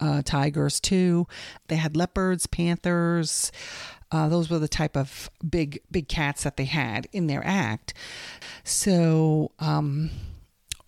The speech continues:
one night, uh, Roy Horn was, um, you know, they were doing their act, and he was supposed to, I don't know, do something. They claimed that he got off his mark,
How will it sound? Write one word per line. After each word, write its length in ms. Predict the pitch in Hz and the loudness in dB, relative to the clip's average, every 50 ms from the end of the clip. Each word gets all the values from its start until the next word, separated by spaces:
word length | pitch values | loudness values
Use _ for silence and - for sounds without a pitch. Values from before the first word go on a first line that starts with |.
| _ - | _ -4
one 340 | 160 139 160 175 175 170 | 0 0 2 2 2 0
night, 360 | 160 156 139 135 135 185 226 - - | 0 0 0 0 0 0 -2 -4 -2
uh, 280 | 147 143 147 139 139 139 | 0 2 2 2 2 0
Roy 640 | 156 151 160 175 175 160 165 160 160 170 180 180 - - _ _ _ _ - | 0 0 2 2 2 4 4 4 4 2 2 0 -2 -4 _ _ _ _ -8
Horn 640 | - - - 185 180 170 156 156 165 180 214 226 - - | -4 -2 0 2 2 2 2 2 2 2 0 -2 -2 -2
was, 600 | 165 165 170 165 165 165 165 165 160 - - - - | 0 2 2 4 4 2 2 0 0 -2 -4 -4 -2
um, 360 | - 185 185 180 185 180 180 180 | 0 2 2 2 2 0 0 0
you 80 | 196 220 | 0 0
know, 100 | 240 240 | 2 2
they 120 | 214 220 | 2 0
were 100 | 196 196 | 0 0
doing 280 | 170 - 214 220 226 214 | 0 0 0 2 2 2
their 140 | 214 214 - | 2 0 0
act, 520 | 190 226 247 214 - - - - _ - - - - - - - - - - _ | 0 2 2 2 0 -2 -6 -10 _ -16 -14 -14 -14 -14 -14 -14 -14 -16 -14 _
and 440 | - 190 185 185 180 180 180 175 175 | 0 2 2 4 4 4 4 2 2
he 160 | 151 190 202 | 2 2 2
was 160 | 190 180 185 - | 2 2 2 0
supposed 340 | - - 180 180 - - | 0 0 -2 -2 -2 0
to, 180 | - 185 180 175 - | 0 0 0 0 0
I 120 | - 170 | 0 0
don't 140 | 170 160 156 | 0 2 2
know, 140 | 147 139 139 - | 2 0 0 0
do 140 | - 175 | 0 0
something. 340 | 175 - - 190 - - 170 | 0 0 0 0 0 2 2
They 120 | 170 175 160 | 2 2 0
claimed 320 | - - 208 214 214 208 | 0 0 2 4 4 4
that 100 | 190 175 | 4 2
he 60 | 170 | 2
got 220 | 156 - 175 170 170 | 2 4 4 4 4
off 180 | 165 156 - | 2 2 0
his 180 | - 139 - 156 | -2 -2 0 0
mark, 520 | 156 160 165 165 165 160 160 - - - | 2 2 4 4 4 2 0 -2 -6 -10